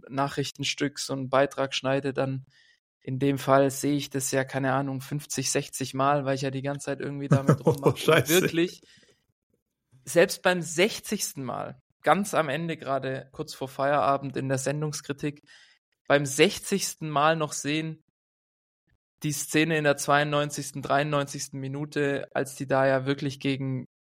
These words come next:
Speaker 1: aufgelöste hinten Gladbacher nochmal zum Konter ansetzen, Ball rüber auf die rechte Seite und Kai Brünker da das ins lange Eck reinlegt. Immer noch beim sechzigsten Mal Gänsehaut gehabt. Wie dann auch das
Speaker 2: Also
Speaker 1: ganze Ludwigsparkstadion da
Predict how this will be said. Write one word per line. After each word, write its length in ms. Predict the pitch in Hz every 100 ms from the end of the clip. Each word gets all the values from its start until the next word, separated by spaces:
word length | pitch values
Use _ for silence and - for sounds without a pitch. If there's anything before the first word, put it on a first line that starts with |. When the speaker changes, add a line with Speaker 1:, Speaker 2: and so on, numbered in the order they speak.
| _ -
Speaker 1:
aufgelöste 840 | 147 - 147 135 139 143 - -
hinten 480 | 135 147 147 - 143
Gladbacher 680 | 131 143 - 147 - 135 135 - - - -
nochmal 280 | 143 135
zum 180 | 135 127
Konter 340 | 131 147 147 123
ansetzen, 580 | 131 135 135 - 139
Ball 240 | 131 135 143
rüber 320 | 139 143 143
auf 140 | 139
die 100 | -
rechte 380 | 139 139 - 131
Seite 440 | 131 135 135 135 131
und 200 | 131 - _ - - _ -
Kai 160 | 135
Brünker 420 | - 139 139 143
da 160 | 127 127
das 200 | 131 131
ins 240 | 120 131 131
lange 300 | 131 127 -
Eck 260 | 131 -
reinlegt. 540 | 127 127 131 131 131 _ _ _ _ _ -
Immer 280 | 214 233 180
noch 240 | 165 160
beim 220 | 156 151
sechzigsten 640 | 139 160 - 147 - -
Mal 240 | 131 135 135
Gänsehaut 580 | 131 139 131 123 123 -
gehabt. 360 | 120 120 - - _ _ _ _ _ _ _ _ -
Wie 80 | 135
dann 160 | 135
auch 140 | 139 -
das 100 | 120
Speaker 2:
Also 180 | 120
Speaker 1:
ganze 340 | 120 160 165 175
Ludwigsparkstadion 1160 | 165 175 165 170 - 165 156 - 160 156 160
da 440 | 143 147 147 143